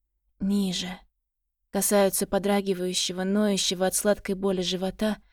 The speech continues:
и ниже, где хлещут прохладные потоки воздуха.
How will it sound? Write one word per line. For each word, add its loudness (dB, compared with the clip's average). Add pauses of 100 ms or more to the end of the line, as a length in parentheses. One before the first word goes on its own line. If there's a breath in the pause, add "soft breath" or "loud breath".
(360 soft breath)
и 4
ниже, 8
где 0
хлещут 2
прохладные 0
потоки -4
воздуха. -8